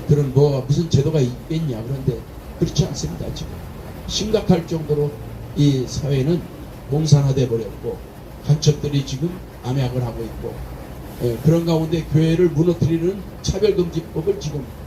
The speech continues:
또 만작거리고 앉았고, 예, 수많은 법들이 지금,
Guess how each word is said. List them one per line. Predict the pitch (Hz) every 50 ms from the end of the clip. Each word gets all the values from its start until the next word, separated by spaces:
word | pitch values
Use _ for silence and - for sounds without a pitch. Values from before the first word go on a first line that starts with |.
| - - -
또 | - 143
만작거리고 | 127 131 135 143 - 147 139 - 135 123 123 120 127
앉았고, | 117 113 - 123 - - - - - - - - - - - - - - - - - - -
예, | - - - - - - - -
수많은 | - - 170 190 190 185 180 175 185 180 - 139 - -
법들이 | - 147 - - - 165 160 151 -
지금, | - 147 170 180 180